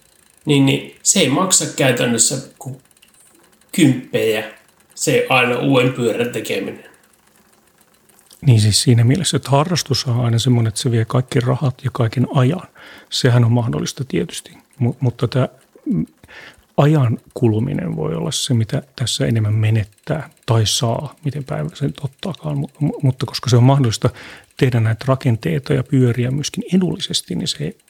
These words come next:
Speaker 2: ei tarkoita sitä, että kaikki rahat menee, vähän. Ja niin se menee, että jotkut pystyvät myös tekemään kaiken tämän hyvinkin kalliilla.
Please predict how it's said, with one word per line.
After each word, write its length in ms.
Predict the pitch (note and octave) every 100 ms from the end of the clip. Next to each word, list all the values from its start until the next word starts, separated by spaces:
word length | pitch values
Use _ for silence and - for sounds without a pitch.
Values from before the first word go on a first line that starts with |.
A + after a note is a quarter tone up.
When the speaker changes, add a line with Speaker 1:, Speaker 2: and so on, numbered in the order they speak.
| _ C#3
Speaker 2:
ei 80 | C3+
tarkoita 380 | A#2+ B2 C3+
sitä, 140 | - B2+
että 100 | -
kaikki 340 | G3 G3+ -
rahat 300 | - F3 -
menee, 260 | E3+ C#3 - - E3
vähän. 260 | F3+ C3+ - _ - - - _ _ _ -
Ja 140 | B2+ -
niin 220 | C#3 C3 A2
se 80 |
menee, 200 | G#2+ A2+
että 180 | G#2 -
jotkut 280 | A2+ - A2
pystyvät 440 | B2 - D3+ C3+
myös 280 | C3 B2+ - - _
tekemään 440 | - A#2 G#2+ G#2 G#2
kaiken 380 | A#2 A2 A2
tämän 240 | G2+ C3+ C3+ _ _ - -
hyvinkin 340 | C3 A2+ F#3 C3+
kalliilla. 720 | C#3+ C#3+ - F#3+ G3 F3+ D3+